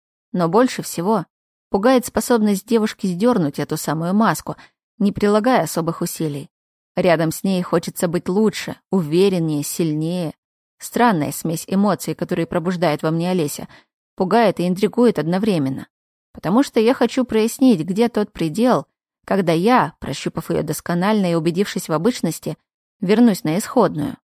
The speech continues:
И пока она обдумывает ответ, который так и не срывается с пухлых губ, Гореев проходит мимо нас и уверенно идет во двор, чтобы, не задумываясь, нажать на звонок. Женщина, появляющаяся на пороге,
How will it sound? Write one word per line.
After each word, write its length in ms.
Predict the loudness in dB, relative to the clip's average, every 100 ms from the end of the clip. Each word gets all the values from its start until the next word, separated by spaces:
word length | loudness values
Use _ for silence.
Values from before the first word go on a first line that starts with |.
| _ _ _ _ _ _ _ -8
И 160 | -2 0
пока 360 | 0 2 4
она 200 | 6 4
обдумывает 580 | 2 2 2 2 -2 -4
ответ, 460 | -6 -4 0 -2 -4
который 340 | -4 0 2 4
так 200 | 2 4
и 40 |
не 120 | 4
срывается 540 | 4 2 2 2 0 -4
с 60 |
пухлых 380 | -2 -2 0 -2
губ, 260 | 0 -2 -4 _ _ _ _
Гореев 420 | 0 2 4 2
проходит 460 | 0 0 2 2 0
мимо 220 | 0 0
нас 300 | 0 0 0
и 40 | -2
уверенно 520 | 0 2 2 2 0
идет 220 | -2 -2
во 120 | -2
двор, 320 | -2 -2 -4 -8 _
чтобы, 300 | -4 -2 0
не 80 | 0
задумываясь, 640 | -2 0 2 4 2 2
нажать 320 | -2 -2 -4 -4
на 140 | -4
звонок. 440 | -2 -2 -4 -8 _ _ _ _ _ _ _ _ _ _ -14
Женщина, 680 | -6 0 2 2 0 -4 -6 _ _
появляющаяся 760 | 0 2 2 0 0 -4 -2
на 100 | -4
пороге, 440 | -2 0 0 -2